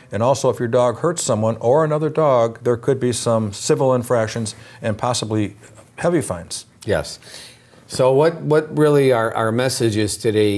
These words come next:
Speaker 2: is dogs are a great, great big part of all of our lives. We enjoy having 'em, and we want you to enjoy that, but you have to do it responsibly and respect other people's property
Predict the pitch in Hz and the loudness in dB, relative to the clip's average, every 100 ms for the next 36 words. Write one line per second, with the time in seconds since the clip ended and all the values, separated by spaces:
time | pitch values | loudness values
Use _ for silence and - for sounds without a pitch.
0 | 104 98 98 98 92 85 - - - _ | -2 -2 -2 -2 -4 -8 -14 -20 -20 _
1 | _ _ _ _ - 120 131 127 131 120 | _ _ _ _ -2 2 2 2 2 2
2 | 101 120 123 123 - - _ _ 143 160 | 2 0 0 -2 -14 -20 _ _ 0 0
3 | 160 147 123 135 131 117 113 117 113 104 | 2 0 0 0 0 2 4 4 4 2
4 | 101 107 110 110 104 - - 95 101 95 | 2 2 2 0 -4 -8 -10 -6 -4 -2
5 | 104 123 123 117 117 113 117 117 110 110 | 2 2 2 0 0 0 -2 -2 -4 -8
6 | - - 98 92 92 92 92 - - - | -14 -12 -8 -6 -6 -8 -12 -20 -20 -6
7 | 113 113 127 131 120 - 120 107 107 131 | -2 0 0 0 -2 0 0 0 2 2
8 | 123 104 101 - - - - - 107 101 | 4 2 0 -4 -18 -20 -10 -6 -4 0
9 | 120 120 117 107 104 95 - - 87 82 | 0 -2 -2 -2 -2 -6 -8 -8 -8 -8
10 | - 95 92 92 98 92 90 98 - - | -10 -8 -6 -6 -8 -8 -6 -6 -4 0
11 | 117 117 117 107 98 117 107 98 - - | -2 0 -2 -2 -2 -4 -6 -6 -10 -4
12 | 117 110 113 117 117 110 | -2 -2 -2 -2 -2 -4